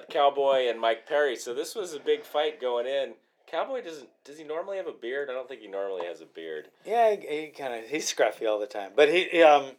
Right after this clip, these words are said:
Speaker 2: that was a good fight, man. That was a good fight coming in. It was a good build-up. Um,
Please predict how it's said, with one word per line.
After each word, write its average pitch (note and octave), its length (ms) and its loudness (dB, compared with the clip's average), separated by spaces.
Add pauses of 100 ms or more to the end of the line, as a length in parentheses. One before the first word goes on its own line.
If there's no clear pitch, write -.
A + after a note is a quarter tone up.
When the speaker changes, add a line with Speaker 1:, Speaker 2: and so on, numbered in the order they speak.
(520)
Speaker 2:
that F3 140 8
was F#3+ 160 4
a C#3 40 -4
good C3 140 2
fight, G#2+ 260 0
man. G2 140 -16
That C3+ 160 6
was E3 160 4
a - 40 -4
good C#3+ 200 2
fight D#3 260 4
coming C#3 300 -8
in. C3 380 -2 (640)
It D3+ 80 -2
was D#3+ 160 4
a D#3 40 0
good E3 420 6 (100)
build-up. D3+ 720 8
Um, A#2+ 220 -2